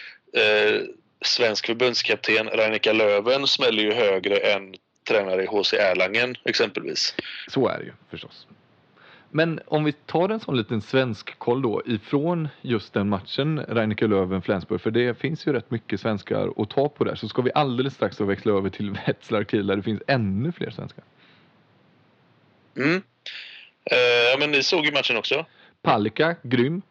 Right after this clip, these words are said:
Speaker 1: Mm. Precis, de behövde inte ens använda Äpplet,
Speaker 2: Nej.
Speaker 1: som också är grym.
Speaker 2: Och det säger ju någonting. Och det,
Speaker 1: Mm.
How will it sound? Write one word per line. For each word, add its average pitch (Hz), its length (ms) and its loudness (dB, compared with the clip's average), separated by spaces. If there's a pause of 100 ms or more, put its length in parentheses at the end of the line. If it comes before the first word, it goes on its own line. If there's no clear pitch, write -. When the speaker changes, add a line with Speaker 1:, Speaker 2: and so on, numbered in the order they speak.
(440)
Speaker 1:
Mm. 113 280 -10 (800)
Precis, 120 200 0
de 120 140 -4
behövde 127 280 2
inte 127 100 -2
ens 120 100 2
använda 117 420 2
Äpplet, - 480 -6
Speaker 2:
Nej. 123 200 0
Speaker 1:
som 101 300 -4
också - 280 0
är 98 40 4
grym. 107 280 0 (200)
Speaker 2:
Och 131 100 2
det 113 180 4
säger 113 220 2
ju 104 140 0
någonting. 104 440 -4
Och 117 120 -2 (160)
det, 123 260 0
Speaker 1:
Mm. 107 160 -10